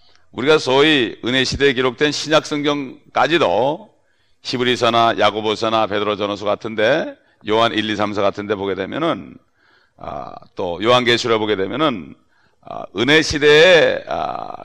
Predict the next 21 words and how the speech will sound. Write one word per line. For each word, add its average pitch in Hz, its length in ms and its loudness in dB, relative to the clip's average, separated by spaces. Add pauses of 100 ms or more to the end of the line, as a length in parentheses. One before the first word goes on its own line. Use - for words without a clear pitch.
구원의 107 320 0
복음에 101 480 -4
해당되지 135 720 0
않고 113 960 -4 (260)
오히려 95 340 0
율법 101 320 -4
시대나 113 300 -2
환란 120 380 -2
시대에 131 500 2 (420)
해당되는 101 460 -2
말씀이 98 400 -8
더 101 160 -4
많습니다. 87 720 -12 (180)
이것을 110 300 -6
우리가 147 180 -4
잘 147 180 -2
알아야 123 260 0
된-, 101 240 -12 (120)
됩니다. 85 460 -12 (1400)
그러므로, 156 600 4 (680)
아, 82 920 -6